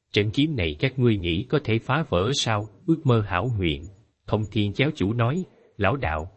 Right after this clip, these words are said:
ngươi đừng đắc ý quá sớm, hãy xem chúng ta làm thế nào. Giao Ma Vương nói, nói xong, nói xong, Giao Ma Vương tế xuất một cái chuông đồng lớn. Ngưu Ma Vương, Sư Đà Vương và Mi Hầu Vương đồng thời đưa tay đạp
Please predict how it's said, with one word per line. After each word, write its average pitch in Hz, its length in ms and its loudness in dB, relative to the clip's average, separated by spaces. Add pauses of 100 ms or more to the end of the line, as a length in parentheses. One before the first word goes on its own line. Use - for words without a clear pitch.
(220)
ngươi 143 160 6
đừng 92 220 -2
đắc 127 160 0
ý 127 220 -2
quá 127 120 2
sớm, 135 340 0 (440)
hãy 127 120 2
xem 127 280 2
chúng 180 160 0
ta 131 100 0
làm 90 260 -2
thế 135 100 -2
nào. 78 260 -2 (320)
Giao 113 240 4
Ma 104 260 2
Vương 104 200 4
nói, 123 300 0 (240)
nói 117 140 2
xong, 107 340 0 (280)
nói 123 140 2
xong, 101 340 0 (400)
Giao 131 220 4
Ma 143 200 2
Vương 139 260 4
tế 143 220 4
xuất - 340 0
một 101 180 2
cái 165 140 0
chuông 147 240 4
đồng 95 200 2
lớn. 123 340 2 (380)
Ngưu 139 220 6
Ma 131 200 2
Vương, 139 440 2
Sư 190 300 2
Đà 92 240 2
Vương 143 320 2
và 98 120 0
Mi 123 200 2
Hầu 101 160 2
Vương 139 320 2
đồng 87 220 0
thời 87 220 0
đưa 117 160 4
tay 123 220 0
đạp 87 160 0